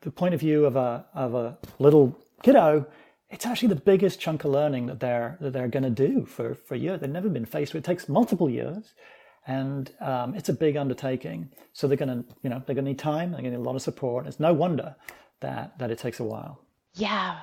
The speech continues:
Speaker 2: for sure. And, and with that, maybe we can just start to dive into the word recognition part, or that decoding, decoding part of Scarborough, and just talk about what has to happen in learning the English code.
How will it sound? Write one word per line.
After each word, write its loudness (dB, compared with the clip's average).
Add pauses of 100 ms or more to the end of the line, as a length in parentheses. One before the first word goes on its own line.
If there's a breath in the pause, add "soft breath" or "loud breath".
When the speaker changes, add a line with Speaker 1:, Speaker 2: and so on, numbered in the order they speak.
(100)
Speaker 2:
for -14
sure. -6
And, -10
and -10
with -2
that, -4
maybe -10
we -10
can -12
just -12
start -8
to -16
dive -6 (100)
into -12
the -10
word -14
recognition -10
part, -8 (400 soft breath)
or -8
that -6
decoding, -12 (100)
decoding -8
part -8
of -12
Scarborough, -8
and -8 (280 loud breath)
just -10
talk -8
about -6
what -4
has -8
to -10
happen -8
in -14
learning -10
the -12
English -14
code. -12